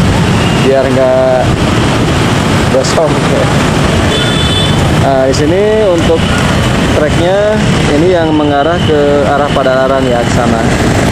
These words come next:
Atau sebalik, atau dari Jakarta, ya. Untuk menga-, yang mengarah ke Bandung itu yang ke sana, ke arah timur. Eh,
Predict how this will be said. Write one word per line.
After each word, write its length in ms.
Atau 220
sebalik, 480
atau 160
dari 240
Jakarta, 480
ya. 80
Untuk 160
menga-, 240
yang 240
mengarah 240
ke 80
Bandung 320
itu 240
yang 80
ke 320
sana, 240
ke 160
arah 160
timur. 320
Eh, 200